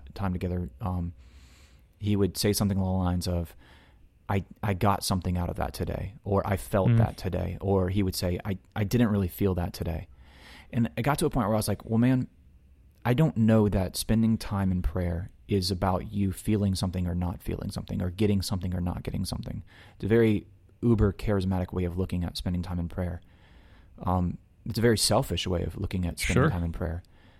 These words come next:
Speaker 1: And yeah, like you said, it, it, it reduces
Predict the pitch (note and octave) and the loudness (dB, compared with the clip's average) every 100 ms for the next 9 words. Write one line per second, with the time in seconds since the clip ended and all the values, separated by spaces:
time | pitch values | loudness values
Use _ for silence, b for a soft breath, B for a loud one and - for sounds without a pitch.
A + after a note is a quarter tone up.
0 | b b - F#2+ A2 G#2+ F#2 G2+ G2+ A2 | b b -2 2 6 6 4 0 0 2
1 | F#2+ - - - _ _ - G#2 - - | 0 0 -4 -6 _ _ -4 -2 -2 -6
2 | _ _ _ _ G#2+ G#2 G2 A#2 C#3 A#2+ | _ _ _ _ -2 -2 4 4 6 4
3 | G#2+ F#2 - - | 2 2 -2 -6